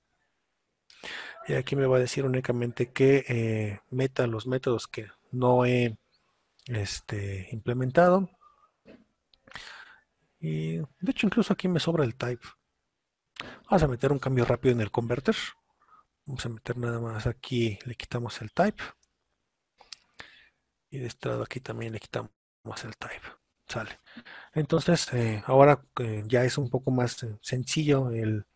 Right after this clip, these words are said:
el trabajo que tengo que hacer. Únicamente voy a fijarme aquí que,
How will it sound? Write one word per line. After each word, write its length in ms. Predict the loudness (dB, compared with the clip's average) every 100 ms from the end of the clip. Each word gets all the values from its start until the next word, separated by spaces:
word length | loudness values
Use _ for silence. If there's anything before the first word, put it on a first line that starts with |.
| _
el 180 | -8 -4
trabajo 400 | -2 2 2 4
que 80 | 2
tengo 300 | 2 2 2
que 100 | 2
hacer. 260 | 4 4 2 -8 -12 -2
Únicamente 680 | 2 2 2 -2 -2 -2 -2 -8 _ _ _ _ _
voy 240 | -8 -6
a 60 | -6
fijarme 400 | -6 -4 -4 -4
aquí 240 | -8 -10
que, 240 | -2 2